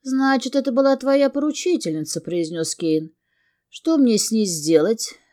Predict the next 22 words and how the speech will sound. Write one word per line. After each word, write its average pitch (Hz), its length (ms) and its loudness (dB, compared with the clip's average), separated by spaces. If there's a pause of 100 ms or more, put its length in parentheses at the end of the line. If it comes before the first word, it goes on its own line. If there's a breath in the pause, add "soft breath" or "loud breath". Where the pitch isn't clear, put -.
(140 soft breath)
Ты 208 100 -2
хочешь 311 480 0
ее 240 160 2
смерти?» 160 680 -2 (760)
Покачала 269 580 4
головой. 165 680 0 (320)
Поступок 180 580 -4
Нисы 226 480 -2
не 226 140 0
заслуживал 202 760 -4
такого 185 400 -6
сурового 190 560 -6
наказания. 196 760 -4 (840)
«Ты 185 180 -2
не 233 140 0
ответила 247 580 0
на 269 160 2
мой 190 220 0
вопрос», 170 640 2
резко 175 480 0
произнес 170 560 -4
маг. 165 340 -6